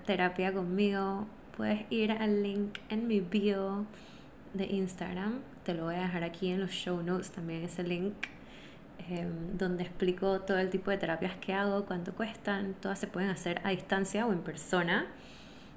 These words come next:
Yo atiendo en persona solamente en Alaya, así que tendrías que venir hasta Alaya y, ah, qué dicha venir hasta Alaya. <laughs>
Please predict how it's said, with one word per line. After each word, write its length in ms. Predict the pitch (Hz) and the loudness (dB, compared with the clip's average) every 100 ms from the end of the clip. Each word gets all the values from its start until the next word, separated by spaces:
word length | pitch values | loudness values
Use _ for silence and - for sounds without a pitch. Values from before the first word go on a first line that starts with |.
| - | -2
Yo 180 | 196 196 | 6 8
atiendo 340 | 190 196 190 | 8 6 6
en 80 | 208 | 6
persona 460 | 190 180 180 190 - | 6 4 4 2 2
solamente 640 | - 185 175 170 175 - | 0 2 2 -2 -2 -2
en 120 | 180 180 | -2 -2
Alaya, 640 | 185 170 165 156 165 254 277 - - - | -4 -2 -2 -2 -2 -4 -6 -14 -14 -10
así 200 | 160 185 | -4 0
que 100 | 190 | 2
tendrías 320 | 196 175 170 | 2 2 2
que 100 | 180 | 2
venir 160 | 202 185 | 0 2
hasta 220 | 185 - | 0 0
Alaya 400 | 170 170 165 165 | 0 2 2 0
y, 140 | 170 170 - | 0 -2 -10
ah, 160 | - - - - - - - - - - - | -12 -14 -16 -18 -18 -18 -16 -16 -18 -16 0
qué 160 | - 185 | 6 8
dicha 320 | 180 180 170 | 8 6 4
venir 220 | 170 165 | 4 4
hasta 240 | 170 - | 2 4
Alaya. 400 | 170 160 156 196 - - | 4 6 2 0 2 8
<laughs> 540 | 285 339 339 359 - | 8 10 10 8 2